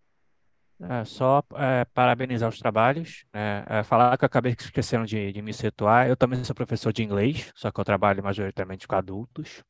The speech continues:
tá? Eu trabalho no, no contexto da universidade, eu trabalho com ensino técnico, né? É,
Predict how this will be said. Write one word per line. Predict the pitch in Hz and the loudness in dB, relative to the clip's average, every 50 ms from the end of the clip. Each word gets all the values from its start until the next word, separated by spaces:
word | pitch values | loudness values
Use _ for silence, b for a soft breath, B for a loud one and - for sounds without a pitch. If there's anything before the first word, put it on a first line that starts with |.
| _ _ | _ _
tá? | - 90 90 | -6 -4 -4
Eu | 92 95 | -4 -4
trabalho | - 98 90 87 95 92 92 92 | -4 -8 -6 -4 -4 -4 -4 -6
no, | 95 95 92 92 90 90 90 | -10 -14 -14 -14 -14 -16 -18
no | 90 - | -20 -20
contexto | _ _ 98 95 - 95 95 87 - | _ _ -10 -8 -6 -6 -8 -6 -6
da | 92 | -8
universidade, | 95 98 92 98 - - 123 110 117 117 120 117 117 | -8 -4 -6 -6 -4 -4 2 4 4 6 6 4 2
eu | 113 | -2
trabalho | - - 98 101 95 92 101 | -6 -4 -2 -2 -2 -2 -4
com | - 101 | -10 -12
ensino | 92 - - 92 90 101 | -14 -10 -10 -10 -10 -10
técnico, | - _ 98 95 104 - - 117 113 - - 107 | -4 _ 0 0 0 0 -4 -8 -10 -10 -10 -10
né? | 101 98 98 - 92 92 92 92 | -8 -8 -8 -6 -6 -6 -6 -6
É, | 90 | -6